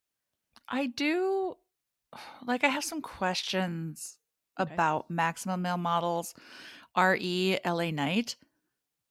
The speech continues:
Speaker 1: Are we ever
Speaker 2: Okay.
Speaker 1: going to address what's going on with L A Knight and Maxine? Like,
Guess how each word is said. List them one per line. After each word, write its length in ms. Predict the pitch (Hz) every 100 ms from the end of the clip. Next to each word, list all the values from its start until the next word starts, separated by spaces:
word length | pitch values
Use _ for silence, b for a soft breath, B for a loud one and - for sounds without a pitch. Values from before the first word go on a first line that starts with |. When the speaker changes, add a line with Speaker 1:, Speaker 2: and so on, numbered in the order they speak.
| _
Speaker 1:
Are 120 | 262
we 180 | 277 285
ever 200 | 285 294
Speaker 2:
Okay. 60 | 392
Speaker 1:
going 260 | 339 330 330
to 140 | 302
address 680 | 269 214 220 214 208 - - - _ _ _ _ _
what's 440 | 202 190 208 -
going 300 | - 262 247
on 460 | 208 196 196 196 196 -
with 260 | 190 185 - _ - -
L 220 | 185 196
A 120 | 190
Knight 360 | 180 175 170 - _ -
and 180 | 170 170
Maxine? 600 | 170 165 - 170 160 156
Like, 240 | 160 -